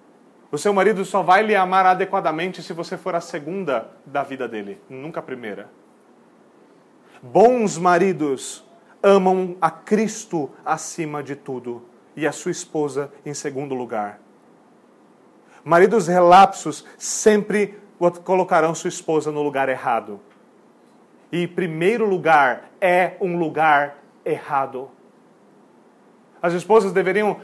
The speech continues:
ajudar e auxiliar os seus maridos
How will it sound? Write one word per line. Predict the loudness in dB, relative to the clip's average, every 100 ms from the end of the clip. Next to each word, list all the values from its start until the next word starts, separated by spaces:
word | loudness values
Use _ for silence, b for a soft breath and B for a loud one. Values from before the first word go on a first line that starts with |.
| B
ajudar | 0 0 0 4 6
e | 6
auxiliar | 4 2 -2 0 6 6 6
os | 4
seus | -2 -2
maridos | -2 0 0 -2 -6